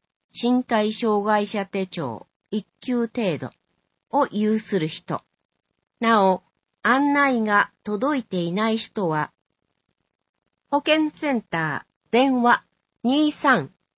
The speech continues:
九五五九へ連絡してください。費用、二千五百円。市民税非課税世帯、生活保護受給世帯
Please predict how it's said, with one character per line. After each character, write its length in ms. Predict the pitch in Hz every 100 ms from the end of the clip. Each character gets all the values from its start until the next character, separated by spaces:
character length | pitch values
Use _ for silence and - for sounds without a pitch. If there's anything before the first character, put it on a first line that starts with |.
| _
九 320 | - 294 285
五 400 | 247 277 254 190
五 320 | 165 226 269 269
九 340 | - 269 175 -
へ 220 | 180 165 _ -
連 240 | 208 262
絡 320 | 269 277 254 254
し 120 | -
て 160 | 247
く 120 | - 226
だ 160 | 214
さ 200 | - 196
い。 120 | 147 _ _ _ _ _ _ -
費 160 | 320
用、 360 | 262 175 127 - _ _ _ _ _ _
二 160 | 220 240
千 400 | - 285 220 170
五 160 | 175 226
百 380 | 240 - 220
円。 260 | 165 117 - _ _ _ _ _ _ _ _ _ _ -
市 220 | - 262
民 340 | 285 277 247
税 360 | 185 190 170 156
非 160 | - -
課 180 | 254
税 300 | 240 240 220
世 220 | 220 226 214
帯、 280 | 165 143 - _ _ _ _
生 280 | - 302 311
活 360 | 285 - 254
保 180 | 262 247
護 260 | 180 156 -
受 220 | 165 214
給 320 | 220 285 277 269
世 180 | 269
帯 420 | 254 202 160 151